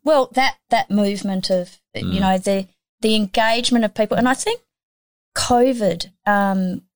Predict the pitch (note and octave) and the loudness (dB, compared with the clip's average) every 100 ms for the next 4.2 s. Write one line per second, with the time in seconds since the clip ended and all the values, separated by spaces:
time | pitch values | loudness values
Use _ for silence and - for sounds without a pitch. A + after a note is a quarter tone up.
0 | - G#3+ G#3 - G3+ G3 F#3 F#3 F3+ F#3+ | -4 -2 0 0 0 0 -2 -4 -2 -2
1 | G3 G3 F3 F#3 F#3+ - A3 - - - | -2 -4 0 0 0 0 0 0 -4 -10
2 | _ - G#3 G#3 E4+ _ - A3 G3+ G3 | _ -6 -4 -2 -4 _ -8 -2 -2 -2
3 | - G3 - F4 - _ _ _ - G#3+ | -6 -8 -4 -6 -6 _ _ _ -2 -2
4 | G3+ | -2